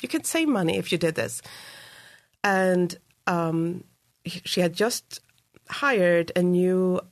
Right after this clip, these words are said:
um, superintendent, assistant superintendent for the, um, for special ed. So we spoke to him,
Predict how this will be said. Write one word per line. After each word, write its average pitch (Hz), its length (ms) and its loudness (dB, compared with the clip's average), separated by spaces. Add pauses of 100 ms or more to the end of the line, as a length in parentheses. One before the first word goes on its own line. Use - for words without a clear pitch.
um, 156 500 -4 (580)
superintendent, 170 1080 -4
assistant 220 420 -2
superintendent 170 640 -2
for 160 460 -2
the, 160 300 -4
um, - 220 -10
for - 180 -8
special 180 360 -2
ed. - 280 -4 (600)
So - 140 -4
we 202 80 0
spoke 226 260 -2
to 269 120 -2
him, 214 380 0